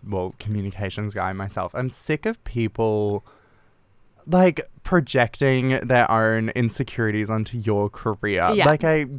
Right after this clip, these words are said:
Speaker 1: get saying, "Oh, like, yeah, it's a difficult landscape, like, changing media, um, platforms that are being used and stuff like that." But I hate when, and my dad does this a lot, he projects that you're not gonna get much money.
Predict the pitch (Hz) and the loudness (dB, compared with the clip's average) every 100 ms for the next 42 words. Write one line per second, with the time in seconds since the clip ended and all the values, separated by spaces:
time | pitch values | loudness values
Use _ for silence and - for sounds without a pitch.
0 | - 139 143 147 - 143 139 131 131 151 | -2 2 4 2 -2 0 2 2 0 4
1 | 226 214 127 120 110 131 143 160 131 110 | 6 6 6 4 4 4 6 6 4 0
2 | - 117 - 127 117 135 139 - 110 107 | -14 -14 -4 -2 -2 0 0 2 0 0
3 | 104 113 101 107 90 - 117 107 113 107 | -2 -4 -2 -2 -4 -6 -4 -4 -2 -2
4 | 104 101 - - - 120 117 113 110 107 | -4 -8 -14 -20 -4 2 4 4 2 2
5 | 101 98 92 - - 113 104 95 90 - | 4 2 2 -2 0 2 2 0 -8 -12
6 | - 117 - 110 101 98 104 101 95 98 | -2 -2 0 -4 -4 -4 -6 -4 -4 -4
7 | 101 107 113 110 104 - 95 95 - 92 | -4 -4 -4 -6 -4 -6 -6 -8 -6 -6
8 | 82 - 160 - _ - 147 - - - | -4 -2 -2 -2 _ -6 -6 -8 -14 -2
9 | 156 160 202 - - - - - - 185 | 2 2 2 -2 -14 -20 -20 -10 2 4
10 | 175 160 147 127 127 120 127 123 117 110 | 6 4 2 2 2 2 2 2 4 4
11 | 117 127 117 110 - 101 101 95 107 113 | 4 2 0 -2 -4 -4 -2 -2 -2 -2
12 | - 123 117 107 - 123 113 - 127 120 | 0 0 0 -2 -2 0 0 -2 -2 0
13 | 107 120 123 135 139 131 - 110 101 95 | 0 -2 0 0 0 -2 0 0 0 0
14 | 87 | -8